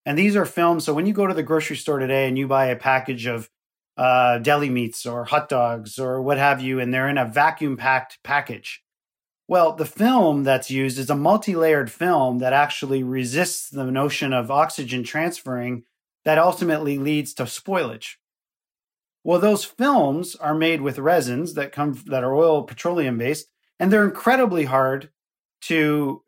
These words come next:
to recycle. In fact, many municipal programs do not accept them. So on one hand, we're struggling with this idea that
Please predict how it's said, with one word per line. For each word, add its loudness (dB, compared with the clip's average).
to -4
recycle. 0
In -10
fact, 2
many 2
municipal -4
programs 0
do -2
not 2
accept -6
them. -10
So 4
on 6
one 6
hand, 2
we're -2
struggling 0
with -4
this -6
idea 0
that 2